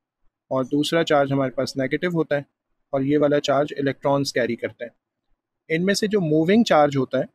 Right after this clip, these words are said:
वो हमेशा electron होता है, Electron ने मूव करना होता है। तो अगर electron कहीं move करके जाएंगे, वहाँ पे negative charge बिल्डअप होगा, और जिस space को वो छोड़ के चले जाते हैं,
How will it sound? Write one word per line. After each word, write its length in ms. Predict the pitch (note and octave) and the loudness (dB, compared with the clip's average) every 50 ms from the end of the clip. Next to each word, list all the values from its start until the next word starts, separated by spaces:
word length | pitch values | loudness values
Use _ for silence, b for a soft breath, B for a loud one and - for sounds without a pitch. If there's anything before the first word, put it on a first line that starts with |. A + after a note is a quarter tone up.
| _ _ _ _ _ _ - C#3+ | _ _ _ _ _ _ -8 -4
वो 120 | D#3 F3 | -2 0
हमेशा 400 | E3+ D#3+ D#3 D#3 D#3 - - F3+ | 0 0 0 0 0 0 0 0
electron 580 | F#3 D#3+ D3 C#3 C3 - - C#3+ C3+ C3 B2+ A#2+ | 0 0 0 0 0 0 0 0 0 0 -2 -4
होता 220 | A#2 - - A#2 | -8 -12 -12 -14
है, 60 | A#2 _ _ _ _ - | -16 _ _ _ _ -4
Electron 420 | C#3 C#3 C#3 - - D3+ D#3 E3 | -2 -2 -2 0 0 0 2 2
ने 180 | E3+ D#3+ E3+ F3 | 2 0 0 2
मूव 200 | D#3+ D3 D3+ D3 - - | 2 2 2 0 0 -2
करना 220 | B2+ A#2+ A#2+ A#2+ | -4 -4 -2 -2
होता 220 | A2+ A2 G#2+ - - | -4 -4 -6 -10 -20
है। 60 | - _ _ _ _ _ _ _ _ _ _ _ - | -20 _ _ _ _ _ _ _ _ _ _ _ -6
तो 60 | - | -2
अगर 240 | - D3 D3 E3+ D#3+ | 0 0 2 2 2
electron 480 | D#3+ D3+ D3+ D3 - - D#3+ E3+ F3+ F3 | 2 2 0 0 0 0 0 0 0 0
कहीं 240 | - E3+ F3 F3+ | 0 0 0 0
move 260 | D#3+ D3 D3 D#3+ F3 E3+ - | 0 0 0 0 0 0 0
करके 240 | F3 E3+ E3+ F#3 E3 | -2 -2 0 0 0
जाएंगे, 380 | D#3 D3+ D3+ D#3+ F3 F#3 F#3+ | 2 2 2 0 0 -2 -2
वहाँ 240 | F3 D3 C#3 C#3 C#3 | 0 0 0 0 0
पे 120 | C#3 - | 0 0
negative 360 | C#3 C#3 C3 B2+ D3 C#3+ E3+ E3+ | -2 0 0 0 -2 -2 -2 -2
charge 280 | - E3+ D#3 D#3+ D#3 | 0 2 2 2 2
बिल्डअप 360 | D3 D#3 D3+ D3+ D#3 D#3 - | 0 0 0 2 0 0 0
होगा, 240 | D3 C3+ C#3 C#3 C3+ - _ _ _ _ _ _ _ - | 0 0 0 0 0 -2 _ _ _ _ _ _ _ -4
और 100 | C#3+ D3 | -2 0
जिस 180 | C#3 F3+ - - | 0 -2 -2 -2
space 400 | E3+ - - E3+ E3 F3+ F3 - | -4 -4 -2 0 2 2 2 0
को 120 | - G3 | 0 0
वो 100 | F#3 F#3+ | 0 0
छोड़ 300 | - - - E3+ F3+ G3+ | -2 0 0 2 2 2
के 120 | - A3+ | 2 0
चले 200 | - - D#3 D3+ | 0 2 2 2
जाते 280 | C#3 C#3 B2+ - - D3+ | 2 2 0 0 -2 -4
हैं, 100 | F#3 | -4